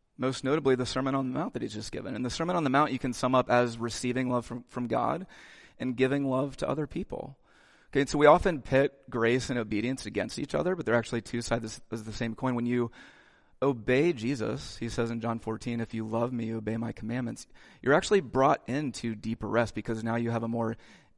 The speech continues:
intimate relationship with Jesus as you obey him. And then finally, uh, number four or six, depending on your accounting,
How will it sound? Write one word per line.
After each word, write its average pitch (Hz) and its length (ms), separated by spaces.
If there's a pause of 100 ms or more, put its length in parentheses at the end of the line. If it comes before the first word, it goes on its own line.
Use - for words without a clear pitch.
intimate 131 380
relationship 117 440
with 135 180
Jesus 110 420
as 107 260
you 120 280
obey 139 280
him. 123 300 (1600)
And 143 120
then 180 120
finally, 131 680
uh, 117 340
number 117 640
four 110 460
or 113 60
six, 107 400
depending 113 300
on 110 80
your 110 100
accounting, 107 540